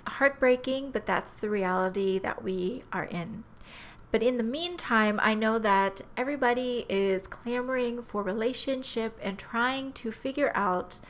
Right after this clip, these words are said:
with its limitations, how do you do this when you're stuck with just online as an option? So today's episode is going to go over some ideas on how we can cultivate relationships,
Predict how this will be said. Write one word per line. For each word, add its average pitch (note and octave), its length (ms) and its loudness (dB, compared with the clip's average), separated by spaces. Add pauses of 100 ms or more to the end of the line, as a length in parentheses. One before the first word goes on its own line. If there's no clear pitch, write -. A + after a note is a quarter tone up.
(640)
with A#3+ 240 6
its D#4+ 180 -2
limitations, C#4+ 1040 0
how A#3+ 440 4
do C#4 80 2
you C#4 160 0
do A#3+ 240 -2
this G#3+ 340 2
when G3+ 440 0
you're F3+ 640 0 (180)
stuck - 380 -4
with G3 180 -12
just - 400 -2
online E3+ 640 -2
as F3 180 -6
an E3+ 140 -10
option? - 560 -4
So G2+ 320 -2 (460)
today's C4 920 6
episode A3 640 4
is - 140 -2
going G3 340 -2
to G#3 160 -6
go G3 220 4
over G3+ 260 0
some G3 240 -8
ideas G#3 480 -2
on E3+ 80 -6
how C4+ 320 2
we D4+ 140 0
can C4+ 240 -6
cultivate B3+ 680 0
relationships, G#3 1200 -2